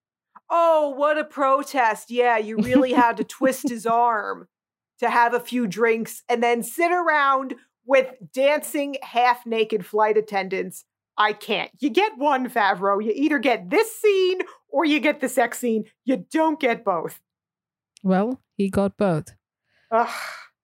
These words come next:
Speaker 2: I was more troubled by that very, very fakely C G I pole
Speaker 1: Oh,
Speaker 2: than the,
Speaker 1: really?
Speaker 2: than the dancing ladies, yes.
Speaker 1: You expect me to believe you were troubled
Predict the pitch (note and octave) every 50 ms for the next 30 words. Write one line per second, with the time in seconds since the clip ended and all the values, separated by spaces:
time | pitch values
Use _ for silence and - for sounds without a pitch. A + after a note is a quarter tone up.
0 | _ _ _ _ _ - A3 C4+ F4 F#4+ E4+ D#4+ D4 C4 G#3+ G3+ G#3+ G#3+ A3 A3+
1 | A3+ A3+ G#3+ F3+ - - _ _ _ _ _ _ _ _ _ _ _ - - -
2 | - G#3+ A3 G3 F#3+ D#3+ D3+ D#3 D#3 D#3 - - _ - - G3 F#3+ F#3+ F#3+ G3
3 | G3+ G3 F#3+ - _ _ _ _ _ _ A3+ F#3+ B3+ C#4 C#4+ D4 C#4+ C#4+ C#4 C4+
4 | B3+ A3 A3 B3 C4+ C4+ C4+ C4 B3+ A#3+ A#3 - - B3 A#3+ C4 B3 - - -
5 | A#3+ A#3+ A3+ - - - A3+ A3+ G#3 - - G#3 G#3 G3+ G3 G3+ G3+ G3 F#3+ -
6 | - F#3+ F#3 F3 D#3+ D3+ - D3 E3 - _ _ _ _ _ _ _ _ _ -
7 | C4+ D4+ C#4+ C#4+ D4 D4 D#4 D#4+ E4 D#4+ E4 _ _ - F#3 F#3 F3+ F#3 F3 F#3
8 | F3+ F3+ E3+ - G3 F3+ E3+ E3+ E3+ E3 D#3+ D3+ C#3+ - - - - D#3 C3+ A2+
9 | - - - - G#3+ G#3 B3 C#4+ C#4+ D4+ - - - - C#4 C#4 - - D4 D4
10 | C#4 C#4+ - C4+ G3+ B3 A#3+ A#3+ B3+ B3+ C4 C4 B3 G#3+ A3 A3+ B3+ B3 B3 A3+
11 | G#3+ - - - - A#3+ A#3+ B3+ C#4 C#4 C4+ C#4